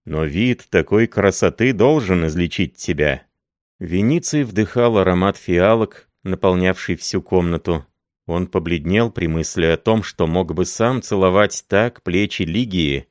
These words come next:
и это было бы какое-то святотатственное наслаждение, такое прекрасное, что после хоть погибни весь мир.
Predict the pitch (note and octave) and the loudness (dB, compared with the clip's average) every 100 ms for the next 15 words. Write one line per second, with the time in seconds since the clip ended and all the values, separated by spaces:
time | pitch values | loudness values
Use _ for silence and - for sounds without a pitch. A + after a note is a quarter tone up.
0 | _ - D2+ F2 F2+ D2+ A#2 G2 F#2 E2+ | _ -8 -4 -2 -2 0 0 0 0 0
1 | A2 A#2 A2+ G2+ - F#2 F#2+ G2 - B2+ | 2 0 0 -2 -2 -2 0 0 2 0
2 | D3+ - B2 B2+ A#2+ A2+ A2 - G#2 F#2 | 0 -4 -2 0 0 0 -2 -2 -2 0
3 | G#2+ F2+ D#2 C#2+ C2+ - _ _ _ D#2 | 0 0 0 -4 -6 -12 _ _ _ -10
4 | - G2+ G#2+ - F#2 - G2 A2+ - G2+ | -2 2 2 0 -4 0 0 0 -2 0
5 | F2+ D#2+ - _ - A#2+ G#2 A#2 C#3+ - | 0 -2 -8 _ -4 -2 2 2 2 0
6 | C#3 - C#3 - C3+ B2+ G2 A#2 A2+ A2 | -2 0 -2 -2 -2 0 -2 0 0 0
7 | F2 G2 - D#2 D#2 D#2 | 0 -2 -4 -4 -2 -4